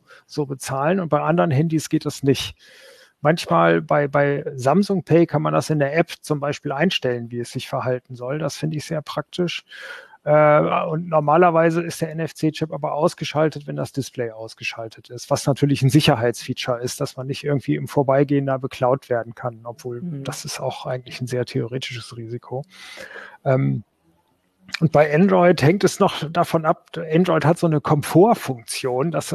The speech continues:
Speaker 2: man das Gerät nicht immer entsperren muss, wenn man irgendwelche im, im richtigen W lan ist oder wenn,
Speaker 1: Mhm.
Speaker 2: äh,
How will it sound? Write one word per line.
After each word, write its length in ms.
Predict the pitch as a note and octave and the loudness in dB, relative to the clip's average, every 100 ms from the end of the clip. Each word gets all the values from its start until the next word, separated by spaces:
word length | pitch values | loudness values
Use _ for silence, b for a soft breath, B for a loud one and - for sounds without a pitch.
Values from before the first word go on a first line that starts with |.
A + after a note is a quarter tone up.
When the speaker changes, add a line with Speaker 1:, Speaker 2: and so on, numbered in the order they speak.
| C#3 | -4
Speaker 2:
man 160 | D#3 | -4
das 160 | D#3 D3 | -2 0
Gerät 380 | D#3+ C#3+ D3+ - | 0 0 -4 0
nicht 320 | E3 - - | -2 -2 2
immer 260 | F#3+ G3+ E3 | 2 2 -2
entsperren 540 | D#3 - D3+ F#3 F3+ | -6 0 0 2 0
muss, 320 | E3 F3 - | -2 -2 -4
wenn 100 | E3 | -4
man 220 | E3 E3 | -2 -4
irgendwelche 600 | D#3 D#3 F3 D#3+ D#3+ - D#3 | -4 -4 -4 -2 0 4 4
im, 240 | D3 C#3+ | 4 -2
im 160 | D#3 C#3 | -2 0
richtigen 400 | C#3+ - C#3 B2+ | 0 0 -2 2
W 140 | C#3+ | 4
lan 320 | E3+ E3 D#3 | 6 6 2
ist 240 | D#3+ - E3 | -4 -6 -8
oder 320 | D#3 D3 C#3+ | -6 -4 -4
wenn, 320 | C#3+ D3 D3 | -4 -6 -8
Speaker 1:
Mhm. 80 | D3 | -6
Speaker 2:
äh, 280 | C#3 C3+ | -2 -2